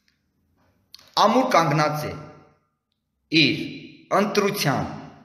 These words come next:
թիկունքին և սրբորեն պաշտպանելու է իր ընտրությունը հանցագործներից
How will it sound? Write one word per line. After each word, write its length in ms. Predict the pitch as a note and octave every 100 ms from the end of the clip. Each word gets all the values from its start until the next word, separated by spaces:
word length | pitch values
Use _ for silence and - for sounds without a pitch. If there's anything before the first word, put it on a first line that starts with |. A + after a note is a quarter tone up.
| _ _ _ _ _ _ _ _ _ _ _ -
թիկունքին 720 | E3 D#3 C3 - B2 A#2 - - - - - _ _ _ - _ A#2
և 300 | C#3 D#3+ D#3+
սրբորեն 640 | - G3+ - A3+ B3 -
պաշտպանելու 640 | D#3+ - D3+ D3+ C#3+ C#3
է 60 | A#2+
իր 100 | C3
ընտրությունը 640 | A#2+ - A2+ - A#2+ B2 D3 - - - - - _ _ _ _ _ _ _ _ _ _ _ -
հանցագործներից 1300 | - F#3+ G#3 - E3+ D3+ C3+ B2 - A#2 A#2+ D3+ -